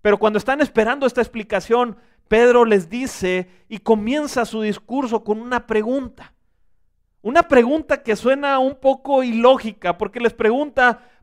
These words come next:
"¿por qué se maravillan de esto?". Yo creo que cualquiera de los oyentes le podría decir, "Oye, Pedro, ac-, ¿no acabas de a-, realizar un milagro impresionante? ¿Cómo que por qué nos maravillamos?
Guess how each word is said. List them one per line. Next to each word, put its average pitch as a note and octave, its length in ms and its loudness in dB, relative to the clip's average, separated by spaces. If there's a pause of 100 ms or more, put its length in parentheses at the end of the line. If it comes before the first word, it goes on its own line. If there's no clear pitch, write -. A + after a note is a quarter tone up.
"¿por A3+ 260 2
qué C4+ 200 -10
se B3+ 160 -4
maravillan A3+ 680 -4
de A3 220 0
esto?". D3+ 400 -4 (640)
Yo E3+ 160 -4
creo A3 160 -2
que F#3 100 -10
cualquiera F#3 500 0
de F#3+ 100 2
los F3 200 -4
oyentes G3 480 0
le F3+ 120 -4
podría E3 320 -2
decir, F#3 340 -2 (240)
"Oye, F#3+ 220 4
Pedro, G3 480 4 (160)
ac-, E3+ 300 -8
¿no F#3 120 2
acabas G#3+ 400 4
de F#3+ 160 0
a-, F3 240 -4
realizar F3+ 480 0
un A3+ 180 -2
milagro A3 560 0
impresionante? F#3 760 -6
¿Cómo B3+ 280 -4
que G3+ 100 -2
por F#3 240 -6
qué A3 100 0
nos B3+ 160 -4
maravillamos? G3+ 640 -2